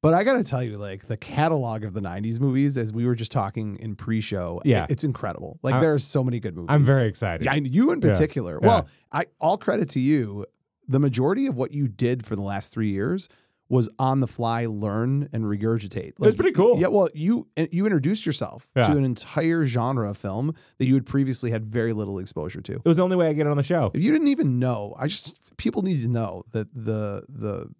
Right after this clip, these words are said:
Speaker 1: the genesis of this show was that you had never seen the movie Predator.
Speaker 2: Yep.
Speaker 1: That's incredible to me.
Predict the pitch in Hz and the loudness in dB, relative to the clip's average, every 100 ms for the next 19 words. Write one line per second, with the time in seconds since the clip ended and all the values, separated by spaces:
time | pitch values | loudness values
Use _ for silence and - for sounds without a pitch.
0 | - 127 104 120 175 170 117 110 101 104 | -4 -4 0 2 2 0 -2 -8 -6 -4
1 | - 131 90 101 107 117 110 113 117 127 | 0 0 -2 -6 -6 -2 -2 0 0 0
2 | 113 117 107 92 85 - 90 - - - | -2 -2 -2 -4 -6 -6 -6 -8 -18 2
3 | 147 147 _ _ - 123 135 120 110 58 | 2 2 _ _ -10 -6 -4 -4 -4 -6
4 | - - | -10 -10